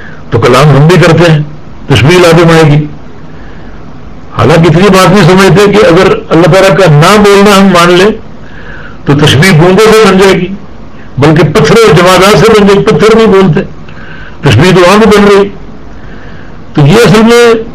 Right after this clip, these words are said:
صرف تشبیہ کے شائبے کے تحت اپنے اسی علم کلام کی بعض ملاوٹوں سے انہوں نے اللہ تعالیٰ کی صفات میں تعویلیں کی۔ رحمت کا معنی ارادہ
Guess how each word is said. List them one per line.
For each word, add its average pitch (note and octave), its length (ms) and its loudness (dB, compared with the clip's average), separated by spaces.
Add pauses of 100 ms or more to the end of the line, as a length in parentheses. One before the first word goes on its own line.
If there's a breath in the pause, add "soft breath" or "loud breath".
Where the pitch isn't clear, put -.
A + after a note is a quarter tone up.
(960 loud breath)
صرف - 280 2
تشبیہ G#3 500 2
کے A3+ 180 2
شائبے G3+ 460 2
کے A3 140 4
تحت - 1400 -6
اپنے E3+ 300 2 (280)
اسی F3+ 220 0
علم D#3 460 2 (140)
کلام D3+ 400 2 (380)
کی D3+ 140 0
بعض D3+ 160 2 (140)
ملاوٹوں D3+ 440 2
سے C#3 80 2
انہوں - 840 -4
نے D#3 60 2
اللہ D3 200 2
تعالیٰ D3 180 2
کی C#3+ 140 0
صفات B2+ 360 2
میں D3+ 120 2 (600 loud breath)
تعویلیں C#3 480 2
کی۔ C3 160 0 (880 loud breath)
رحمت D#3 400 2
کا D#3 100 2
معنی D3 280 2
ارادہ C#3+ 300 2